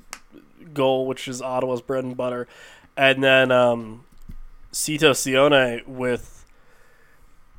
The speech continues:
uh, goal of the year nominee. I don't think it's gonna beat, uh, his teammate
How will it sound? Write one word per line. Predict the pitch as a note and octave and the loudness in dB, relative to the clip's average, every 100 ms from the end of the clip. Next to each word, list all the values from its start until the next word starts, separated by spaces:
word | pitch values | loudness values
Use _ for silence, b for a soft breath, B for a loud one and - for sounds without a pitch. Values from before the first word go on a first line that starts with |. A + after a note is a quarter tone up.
| - | -18
uh, | A#2+ - - C3 D#3+ | -14 -14 -16 -16 0
goal | F#3 A#3+ C#4 | 4 4 2
of | A3+ | -4
the | |
year | G3 F#3 A#3 D#4 D4+ | -8 -8 -8 -6 -4
nominee. | C#4 C#4 C4+ C4 C4 C#4 D#4 - | -2 -2 -2 -4 -6 -8 -6 0
I | F3 | 0
don't | E3+ F#3 G#3+ | 0 -4 -4
think | A#3 A3 | -10 -10
it's | A3 - | -10 -4
gonna | A3 G3 | -4 -4
beat, | F#3 F#3 F3+ - - | -6 -14 -14 -16 -8
uh, | D#3+ D#3 D#3 D3+ B2+ G#2+ | -2 0 2 0 -2 -6
his | - F#2+ C#3+ D#3 - | -12 -12 -8 -8 -6
teammate | - F#3+ E3+ C3+ | -6 -2 0 0